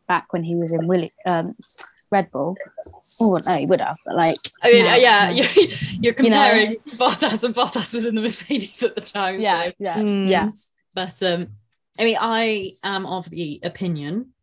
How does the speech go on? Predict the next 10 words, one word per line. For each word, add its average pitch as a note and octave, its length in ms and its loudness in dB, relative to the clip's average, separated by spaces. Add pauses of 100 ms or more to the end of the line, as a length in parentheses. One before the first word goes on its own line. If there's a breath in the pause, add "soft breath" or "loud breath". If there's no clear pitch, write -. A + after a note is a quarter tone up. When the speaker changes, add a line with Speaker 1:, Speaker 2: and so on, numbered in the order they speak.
(100)
Speaker 2:
that, - 600 -6 (240)
um, D3+ 480 -8
a E3 120 -6 (180)
different E3 400 -10
driver D3+ 380 -8
deserved D3 680 -12
the - 60 -18
second - 500 -8
Williams C#3+ 380 0
seat - 640 -4